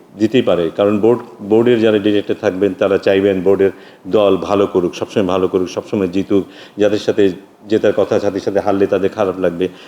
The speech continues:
তারা যদি রিয়াকশন দেখান, সেই দায় কিন্তু আমাদের নিতে হবে। I'm being the chairman of cricket operations,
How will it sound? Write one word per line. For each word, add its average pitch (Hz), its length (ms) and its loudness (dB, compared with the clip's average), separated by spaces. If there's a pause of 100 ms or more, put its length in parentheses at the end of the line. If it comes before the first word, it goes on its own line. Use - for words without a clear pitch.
(140)
তারা 95 140 2
যদি 95 220 0
রিয়াকশন 95 320 0
দেখান, 92 340 0 (500)
সেই 131 200 2
দায় 127 180 2
কিন্তু 160 220 2
আমাদের 131 220 2
নিতে 110 180 2
হবে। 92 140 2
I'm 104 120 0
being 139 320 2
the 131 60 2
chairman 131 340 2
of - 420 -6 (260)
cricket 107 260 0
operations, 110 380 0